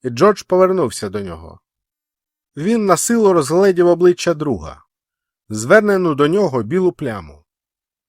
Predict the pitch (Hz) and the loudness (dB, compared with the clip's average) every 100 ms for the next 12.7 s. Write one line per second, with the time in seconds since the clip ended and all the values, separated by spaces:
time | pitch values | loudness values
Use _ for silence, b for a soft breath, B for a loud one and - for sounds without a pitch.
0 | _ _ _ _ _ _ _ 98 117 190 | _ _ _ _ _ _ _ -6 -2 0
1 | 233 - - 131 117 139 143 139 120 - | -2 -4 -6 -6 -4 -6 -6 -6 -8 -8
2 | 98 - _ _ _ _ _ _ _ _ | -10 -12 _ _ _ _ _ _ _ _
3 | 165 143 214 220 - - 220 160 - - | -4 2 2 2 -2 -2 0 -2 -6 -6
4 | 131 165 156 147 135 127 123 113 - - | -2 -2 -2 -2 -2 -2 -4 -6 -10 -14
5 | - _ _ _ _ _ _ _ _ _ | -18 _ _ _ _ _ _ _ _ _
6 | _ _ _ _ - - 262 233 156 120 | _ _ _ _ -14 -2 -2 0 0 0
7 | - 123 113 135 120 104 - 117 113 - | -2 -6 -2 2 2 0 -4 -4 -4 -6
8 | - 85 71 69 76 _ _ _ _ _ | -10 -12 -12 -20 -20 _ _ _ _ _
9 | _ _ _ _ _ _ - 190 139 - | _ _ _ _ _ _ -4 0 0 0
10 | 123 135 151 202 196 _ _ - 131 147 | -4 -4 -6 -8 -10 _ _ -4 -2 4
11 | 180 127 147 180 175 127 98 87 85 _ | 4 6 2 2 0 -4 -8 -8 -16 _
12 | 101 104 104 135 180 139 113 | -10 -10 -8 -6 -6 -6 -12